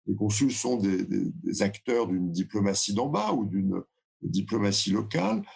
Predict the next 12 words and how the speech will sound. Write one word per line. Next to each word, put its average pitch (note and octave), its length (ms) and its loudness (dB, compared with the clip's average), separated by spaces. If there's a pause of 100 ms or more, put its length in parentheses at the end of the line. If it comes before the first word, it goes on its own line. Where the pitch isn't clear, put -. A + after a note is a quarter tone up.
(260)
euh, A2+ 140 0
fait F#3 300 0
que, D3+ 120 -2
euh, C3+ 460 2
ils B2 100 0
se - 120 0
trouvent D#3+ 680 0 (360)
à - 80 2
la A2+ 120 2
croisée A#2+ 360 0
des G#2+ 140 2
mondes F3+ 500 2